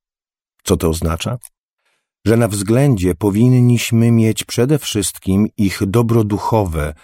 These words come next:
a to nie zawsze oznacza głaskanie po głowie.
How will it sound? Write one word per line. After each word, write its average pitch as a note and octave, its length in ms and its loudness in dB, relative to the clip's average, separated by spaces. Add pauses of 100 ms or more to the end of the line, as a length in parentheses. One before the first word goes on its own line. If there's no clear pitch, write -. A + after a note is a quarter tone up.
(400)
a F#2+ 120 2 (160)
to G2+ 460 2 (280)
nie F#2 260 2
zawsze G2+ 560 -2 (100)
oznacza F2+ 540 -2
głaskanie E2+ 520 -4
po B2 140 -2
głowie. F2+ 460 -6